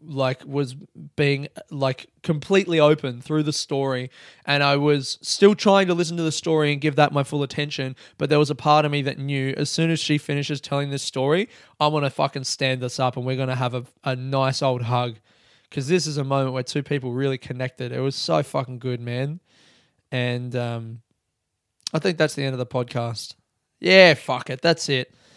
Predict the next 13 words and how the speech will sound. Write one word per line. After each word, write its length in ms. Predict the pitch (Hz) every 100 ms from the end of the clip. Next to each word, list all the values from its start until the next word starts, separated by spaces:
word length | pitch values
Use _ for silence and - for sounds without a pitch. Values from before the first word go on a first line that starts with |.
| - - _ _ -
I 120 | 226
don't 80 | 247
even 180 | 247 226
know 80 | 214
what 120 | 185
the 80 | 170
song's 300 | - 233 208
gonna 200 | 202 151
be 120 | 143
this 220 | 135 -
week, 220 | 147 139
man. 200 | 175 226
Shit. 520 | 226 - 294 160 -